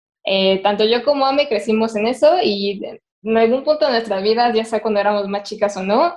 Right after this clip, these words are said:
hemos replicado actitudes machistas, ¿no? Incluso hacia otras mujeres. La, la idea es de construirse, es como la tirada. <laughs> Y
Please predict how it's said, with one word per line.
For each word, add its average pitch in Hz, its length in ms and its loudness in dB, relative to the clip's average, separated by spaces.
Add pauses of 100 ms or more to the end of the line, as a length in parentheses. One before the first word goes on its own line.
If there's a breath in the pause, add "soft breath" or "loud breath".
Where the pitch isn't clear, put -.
hemos 220 420 0
replicado 208 1000 -2
actitudes 202 500 -2
machistas, - 680 -10
¿no? 254 280 -4
Incluso 208 240 2
hacia 226 140 -2
otras 190 160 0
mujeres. - 500 -8 (400 soft breath)
La, 226 180 0
la 240 80 0
idea 254 140 2
es 311 80 0
de 349 80 0
construirse, 208 680 -2 (220)
es 226 300 0
como 269 240 0
la 196 200 0
tirada. 214 340 2
<laughs> - 380 -4
Y 302 480 0